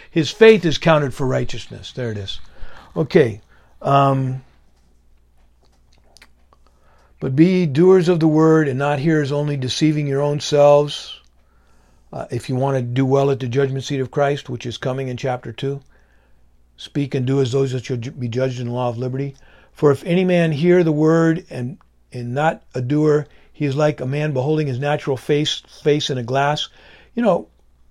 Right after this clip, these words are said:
unless you have really good, you know, hair gel, you might want to comb your hair more than once a day. Um, but anyway, if you, if you lose track of looking in the mirror, uh,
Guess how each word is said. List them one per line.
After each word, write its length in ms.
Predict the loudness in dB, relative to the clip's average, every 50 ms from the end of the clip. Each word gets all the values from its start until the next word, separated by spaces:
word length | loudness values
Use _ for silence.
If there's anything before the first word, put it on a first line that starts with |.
| _ -12
unless 320 | -4 0 0 0 2 4
you 80 | 4 4
have 120 | 4 4
really 420 | 2 4 4 4 6 6 4 4
good, 480 | 4 6 6 6 8 6 4 2 -2 -8
you 140 | -8 -6 -6
know, 100 | -4 -4
hair 240 | -4 -2 0 0 0
gel, 480 | 0 -2 -2 -2 -2 -2 -4 -4 -8 _ _ -20 -20 _ _ _
you 120 | -6 -4
might 180 | -2 -2 -2 0
want 180 | 0 -2 -2 -4
to 60 | -4
comb 240 | -4 -4 -2 -2 -2
your 100 | -2 -2
hair 140 | -2 -2
more 180 | -4 -4 -4 -4
than 120 | -4 -6
once 200 | -6 -6 -8 -8
a 60 | -8 -6
day. 340 | -6 -6 -6 -6 -10 -14 _ _ _ _ _ _ _ _ _ _ _ _ _ _ _ _
Um, 540 | -10 -8 -8 -6 -8 -8 -10 -12 -14 -16 -20 -20 _ _ -16
but 320 | -10 -6 -6 -6 -6 -6 -10 _ _ _ _ _ _ -10
anyway, 380 | -8 -8 -6 -6 -6 -6 -6
if 120 | -8 -6 -2
you, 160 | -2 -2 -2
if 200 | -2 -6 -8 -6
you 120 | -4 -2 0
lose 220 | 2 2 0 0
track 380 | -2 -4 -2 -2 -2 -2 -2 -4
of 280 | -6 -6 -8 -12 -12
looking 300 | -6 -6 -4 -4 -2 -4
in 120 | -4 -4 -4
the 40 | -4
mirror, 460 | -2 0 0 0 0 -2 -6 -8 -12 _ _ _ _ -20 -20 _ _ _ _ _
uh, 320 | -18 -16 -14 -14 -14 -14